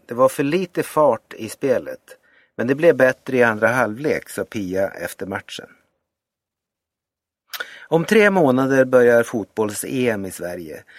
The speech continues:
Då måste Sverige spela bättre om laget ska ha någon chans att ta medalj. Samspelet mellan Sveriges anfallare Lotta Schelin och Kosovare Asllani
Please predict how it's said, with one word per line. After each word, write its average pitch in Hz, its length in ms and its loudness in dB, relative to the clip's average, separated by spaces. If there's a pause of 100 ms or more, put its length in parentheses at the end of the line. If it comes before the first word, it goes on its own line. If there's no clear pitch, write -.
(220)
Då 156 100 -2
måste 175 280 2
Sverige 123 320 2
spela 127 260 0
bättre 127 600 -4
om 113 160 -8
laget 117 360 2
ska - 160 -6
ha 101 120 -2
någon 104 160 -8
chans 98 420 -6
att - 160 -14
ta 107 120 -4
medalj. 107 500 -6 (720)
Samspelet 170 840 0
mellan 139 280 0
Sveriges 120 380 2
anfallare 117 680 0
Lotta 104 300 -4
Schelin 185 500 -4
och - 220 -8
Kosovare 117 640 0
Asllani 113 680 -8